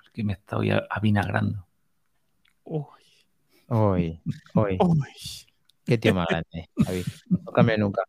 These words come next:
Speaker 3: Ni tú, ni nadie de los que nos ve, ni Manzanas Enfrentadas, que nuevamente, tanto miércoles como viernes, aparecerá ahí en vuestras alertas, si las tenéis habilitadas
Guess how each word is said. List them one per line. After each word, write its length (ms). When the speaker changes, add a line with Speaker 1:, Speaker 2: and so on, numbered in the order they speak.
Speaker 3:
Ni 180
tú, 220
ni 120
nadie 220
de 100
los 140
que 100
nos 180
ve, 320
ni 240
Manzanas 460
Enfrentadas, 640
que 160
nuevamente, 720
tanto 280
miércoles 340
como 180
viernes, 340
aparecerá 640
ahí 300
en 360
vuestras 340
alertas, 600
si 180
las 160
tenéis 300
habilitadas 640